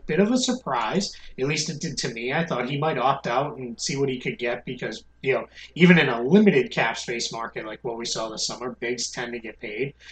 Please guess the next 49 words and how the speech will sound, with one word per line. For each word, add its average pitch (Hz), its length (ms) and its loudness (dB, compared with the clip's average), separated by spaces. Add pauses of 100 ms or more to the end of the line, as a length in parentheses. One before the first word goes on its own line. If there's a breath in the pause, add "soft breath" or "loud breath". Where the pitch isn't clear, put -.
(120 loud breath)
But - 100 6
he 196 80 12
opted 175 340 4
in 151 140 -2
seven 156 360 0
point 151 240 -2
two 147 200 -2
million, 139 380 -2
so 135 160 -4
he's 139 300 -4
on 127 160 -6
the 113 80 -10
final 151 520 -4
year 135 460 -4 (300 soft breath)
of 156 180 4
his 151 260 0
contract 127 640 -2
with 127 160 -2
the 123 140 -4
Hawks. 120 420 4 (440 loud breath)
Dedmon's 240 460 6
a 196 60 4
guy 151 300 6
who 139 260 0
he 190 520 6
really 175 600 8 (320 soft breath)
started 170 420 8
to 254 80 8
show 226 200 6
signs 202 420 4
with 190 120 4
the 160 120 0
Orlando 127 460 -4
Magic 180 520 2
a 131 60 -4
couple 165 360 2
years 165 300 0
back, 156 360 0
then 151 220 -4
went 156 200 -2
and 139 80 -8
had 123 200 0
a 110 100 -10
really 170 280 4
nice 175 280 4
year 160 160 -2
with 143 120 -2
the 139 80 -4
Spurs. 165 460 0